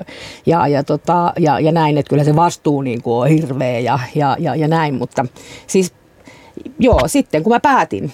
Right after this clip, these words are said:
että okei, mä siihen pyrin, niin totta kai mä olin iloinen, että mä tulin valituksi.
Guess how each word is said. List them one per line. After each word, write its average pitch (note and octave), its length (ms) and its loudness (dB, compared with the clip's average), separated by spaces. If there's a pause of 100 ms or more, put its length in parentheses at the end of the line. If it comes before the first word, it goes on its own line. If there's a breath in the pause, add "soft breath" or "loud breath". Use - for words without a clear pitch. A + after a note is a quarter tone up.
(120)
että E3 200 0
okei, F#3 280 2
mä D3+ 100 -2
siihen E3+ 280 0
pyrin, E3 400 2
niin C#3+ 100 -2
totta - 220 0
kai F3+ 140 2
mä E3+ 80 2
olin E3 140 4
iloinen, D#3+ 260 2
että D3+ 100 -2
mä D3 40 -4
tulin D3+ 340 0 (120)
valituksi. A3 600 2